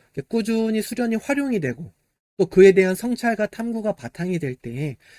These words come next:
어, 자신이 가진 내력만큼 주변에 긍정적인 영향을 끼칠 수 있게 됨을 알게 되는 것 같습니다. 어, 수련을 하는 많은 분들도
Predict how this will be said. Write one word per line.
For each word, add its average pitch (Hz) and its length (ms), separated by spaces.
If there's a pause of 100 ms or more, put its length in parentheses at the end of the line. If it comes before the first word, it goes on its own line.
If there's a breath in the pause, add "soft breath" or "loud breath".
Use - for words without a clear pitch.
(240 loud breath)
어, 131 120
자신이 220 540
가진 170 300
내력만큼 147 760 (360 soft breath)
주변에 202 360
긍정적인 190 680
영향을 139 340
끼칠 220 300
수 - 140
있게 127 240
됨을 135 520 (440)
알게 139 240
되는 113 300
것 190 300 (320)
같습니다. 131 580 (880)
어, 127 120
수련을 233 460
하는 170 600
많은 139 420
분들도 131 640